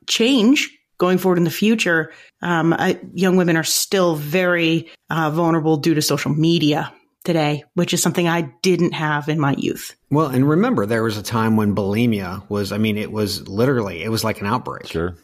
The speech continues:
Speaker 3: Eating
Speaker 2: And, and a
Speaker 3: disorders.
Speaker 2: lot of
Speaker 3: Yeah.
Speaker 2: that, you, you, you could definitely tie to those, those, those commercials, those ads,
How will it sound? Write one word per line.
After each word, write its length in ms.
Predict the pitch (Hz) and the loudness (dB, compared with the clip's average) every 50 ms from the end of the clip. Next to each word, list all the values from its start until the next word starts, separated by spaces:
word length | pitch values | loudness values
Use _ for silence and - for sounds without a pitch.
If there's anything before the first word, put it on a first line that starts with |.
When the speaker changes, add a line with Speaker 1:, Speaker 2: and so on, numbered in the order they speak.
| _ | _
Speaker 3:
Eating 280 | - 78 82 82 82 85 | -6 -4 -4 -2 0 0
Speaker 2:
And, 20 | |
and 0 | |
a 80 | 117 120 | -2 -2
Speaker 3:
disorders. 440 | 123 123 123 78 - 123 120 120 117 | 0 0 0 2 2 2 2 2 0
Speaker 2:
lot 200 | 107 127 156 156 | 0 0 0 0
of 100 | 135 117 | 0 -2
Speaker 3:
Yeah. 240 | 113 104 104 107 - | -2 -2 -4 -6 -6
Speaker 2:
that, 120 | - 110 | -8 -8
you, 320 | 117 117 110 82 - 110 113 | -8 -8 -8 -8 -10 -10 -10
you, 380 | - 117 127 - 131 127 127 131 131 | -10 -8 -8 -4 -2 0 0 0 0
you 160 | 131 135 143 | 0 0 0
could 320 | - 147 127 101 101 104 101 | 2 0 -2 -2 -4 -6 -4
definitely 520 | 139 131 135 - - 127 110 101 101 104 | -2 -2 -2 0 0 0 0 0 -2 -6
tie 420 | - - - - 120 135 156 170 170 | -8 -8 -4 -2 0 0 2 0 0
to 460 | - - 131 104 90 82 82 - - - - | 0 0 0 0 0 -2 -4 -6 -8 -10 -10
those, 420 | 98 95 98 85 87 90 95 - - - | -6 -6 -4 -4 -4 -6 -8 -8 -6 -4
those, 260 | 107 98 87 - 98 | -4 -4 -4 -4 -6
those 340 | 98 104 95 98 98 98 - | -4 -4 -4 -2 -4 -4 -6
commercials, 540 | - - 101 98 101 110 - - 104 104 101 | -6 -6 -4 -2 -2 -2 -2 -2 -4 -4 -2
those 180 | 101 95 98 | -4 -4 -4
ads, 440 | - - 113 - 214 - 214 208 - | -4 -4 -4 -4 -4 -4 -6 -8 -10